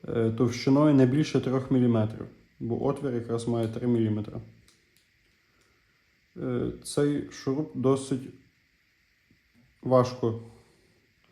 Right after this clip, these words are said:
нащупати, але, в принципі, реально. Коли ви його відкрутите, декоративна накладка сама виїде дозаду. Все, відставляємо її в сторону.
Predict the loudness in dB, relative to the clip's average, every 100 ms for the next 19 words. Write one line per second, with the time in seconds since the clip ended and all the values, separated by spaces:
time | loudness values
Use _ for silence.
0 | _ _ _ _ _ _ _ _ _ _
1 | -2 -2 -2 -6 -6 -4 -4 -2 -2 -4
2 | -6 -4 -4 -6 -6 -6 -6 -12 _ -14
3 | -6 -2 0 2 0 0 2 4 4 4
4 | 2 -4 -16 -20 -18 -2 -2 0 -2 0
5 | 0 0 -2 -10 -20 -20 -20 -20 -20 -20
6 | _ _ -2 -2 -2 -2 2 2 2 -2
7 | -2 -4 0 2 2 2 0 -2 -2 -2
8 | -4 -8 -20 -20 -20 -20 -20 -20 -20 -20
9 | -20 -20 -20 -20 -8 -6 -4 -2 0 2
10 | 4 2 0 0 0 0